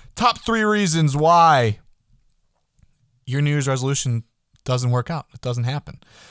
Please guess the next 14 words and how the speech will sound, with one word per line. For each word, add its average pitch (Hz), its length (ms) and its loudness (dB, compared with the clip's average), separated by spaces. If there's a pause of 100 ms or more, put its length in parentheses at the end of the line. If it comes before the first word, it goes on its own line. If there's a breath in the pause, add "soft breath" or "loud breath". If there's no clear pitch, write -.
(160 loud breath)
Number 233 200 0
one, 247 380 2 (480 soft breath)
it's 147 120 -4
your 165 80 -4
consciousness 175 920 -2
that 143 240 -2
needs 151 360 -2
to 151 120 -4
change 151 560 -2
before 143 560 -2
your 151 240 0
behavior 139 720 -4
can 107 200 -4
change. - 540 -10